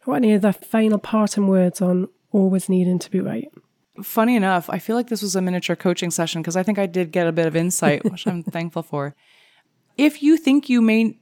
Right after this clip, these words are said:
Speaker 2: feel that need to be right, it is very, very common to have this really stubborn ego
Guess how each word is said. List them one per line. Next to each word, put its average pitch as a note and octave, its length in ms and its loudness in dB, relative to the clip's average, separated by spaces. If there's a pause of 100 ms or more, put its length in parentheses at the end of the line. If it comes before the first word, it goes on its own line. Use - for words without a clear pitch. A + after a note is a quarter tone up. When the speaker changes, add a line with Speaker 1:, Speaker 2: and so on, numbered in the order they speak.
Speaker 2:
feel A#3 500 2
that G#3+ 220 0
need G#3 160 2
to - 60 -14
be G3+ 100 0
right, F#3 360 2
it A3 140 4
is F3+ 160 2
very, G#3 340 4
very G3 160 2
common F#3 380 0
to G#3+ 80 -2
have F3+ 180 -2
this F3 200 -4
really F#3+ 420 0
stubborn F3 580 -2
ego F#3 460 0